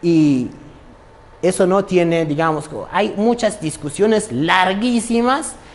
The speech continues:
en los términos literales en tafsires antiguos. No, es que esta palabra es doble sentido y algo que en el contexto ni se puede imaginar ni uno por ciento.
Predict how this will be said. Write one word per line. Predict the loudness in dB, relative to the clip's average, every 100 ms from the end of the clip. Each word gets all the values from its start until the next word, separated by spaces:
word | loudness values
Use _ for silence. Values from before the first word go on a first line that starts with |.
| -6
en | -2 2
los | 0 2
términos | 2 4 2 0 0
literales | -2 2 4 4 4 0 -4
en | -10 -8
tafsires | -8 -8 -4 -2 -2 -4
antiguos. | -8 -4 -4 -2 -6 -10 -20 -20 -6
No, | 0 2 4 2
es | 0 -4
que | -4 -2
esta | 0 0
palabra | 0 0 0 2 0 -2 -12 -20 -20 -20 -4
es | -4 2
doble | 2 2 -4
sentido | -2 -4 -2 -2 0 4 4 2 -2 -12 -10
y | -10 -10 -6
algo | -4 -2 0 -2 -2
que | -4 -4 -8 -16 -4
en | -2
el | -2 -2
contexto | -2 -4 0 -2 -2 -4 -2
ni | 0 2 4 2 -2 -10 -20 -20
se | -6 -6
puede | 0 0 0
imaginar | -2 -2 -2 -2 -2 0
ni | 0 -4 2
uno | 2 2 0
por | 0 -2
ciento. | -2 -4 -4 -8